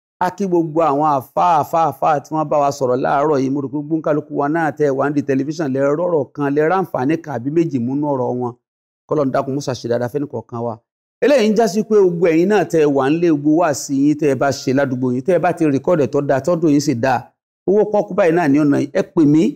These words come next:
ká bá yín gbé sórí afẹ́fẹ́ ká yóò rí i.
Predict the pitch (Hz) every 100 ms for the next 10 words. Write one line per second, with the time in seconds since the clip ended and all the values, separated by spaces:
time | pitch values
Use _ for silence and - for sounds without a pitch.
0 | - _ _ 196 180 165 170 165 160 175
1 | 160 143 165 165 165 156 156 156 143 120
2 | -